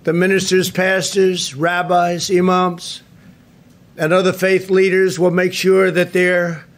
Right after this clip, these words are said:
congregations are safe as they gather and pray.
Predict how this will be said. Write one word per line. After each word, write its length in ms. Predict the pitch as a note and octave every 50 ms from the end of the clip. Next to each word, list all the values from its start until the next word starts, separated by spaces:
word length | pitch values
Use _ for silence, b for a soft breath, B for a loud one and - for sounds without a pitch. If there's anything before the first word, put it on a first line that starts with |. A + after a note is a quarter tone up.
| _ _ -
congregations 960 | E3+ F3+ G3 G3+ F#3 G3 F#3+ F3+ E3 G3 G3+ G3 - - F#3 G3 F#3+ E3+ D#3+
are 100 | F3+ E3+
safe 540 | - - F#3 F#3+ F#3 G3 G3 F#3 - - - - B B B B B B B B B B B B B B B B - _ _ _ - -
as 220 | F#3 F3 D#3+ C3
they 120 | F3+ F3
gather 480 | D#3 D#3 F3 F3+ F#3 F#3+ D#3+ E3+ F3+ F3
and 160 | E3+ D#3 -
pray. 500 | - F#3 F#3 E3+ D#3+ C#3 C3 A#2+ A#2+ A2+